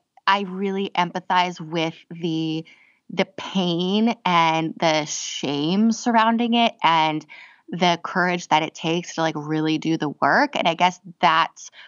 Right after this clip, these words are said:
why I have trouble kinda, not, not ragging on her about it, but why I, I don't know, someone was like, "Oh, you're giving her a pass." And I'm like, I just,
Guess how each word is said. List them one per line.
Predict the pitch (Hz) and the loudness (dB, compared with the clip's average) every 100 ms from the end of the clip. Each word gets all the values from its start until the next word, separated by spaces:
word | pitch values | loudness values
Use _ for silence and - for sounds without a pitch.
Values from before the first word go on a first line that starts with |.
| - | -12
why | - 175 165 160 | -8 2 4 4
I | |
have | 160 170 - | 2 0 -2
trouble | - 170 170 156 | -2 0 0 -2
kinda, | - 156 156 151 - - _ _ _ _ _ _ - - _ _ | -2 0 0 0 -6 -20 _ _ _ _ _ _ -20 -20 _ _
not, | - - - | -6 -4 -2
not | 262 277 180 | 2 2 4
ragging | 170 175 202 175 | 4 4 0 0
on | 147 | -2
her | 143 143 | 0 0
about | 139 139 139 | 2 2 2
it, | 139 | 0
but | 180 - | -2 -2
why | 160 151 180 180 185 | -4 0 4 4 4
I, | 165 160 160 - _ _ _ _ | 2 0 -4 -10 _ _ _ _
I | 185 | -4
don't | 175 | -2
know, | 147 143 | -4 -4
someone | 202 196 | -4 -6
was | 180 | -4
like, | 180 175 | -2 0
"Oh, | 185 | 0
you're | 180 | 0
giving | 175 170 | -6 -6
her | 160 | -6
a | 165 | -4
pass." | - 285 233 | 0 2 2
And | 240 | -2
I'm | 240 | -4
like, | 247 247 - | -4 -4 -2
I | 240 | -2
just, | 233 277 269 - | 0 -2 -4 -8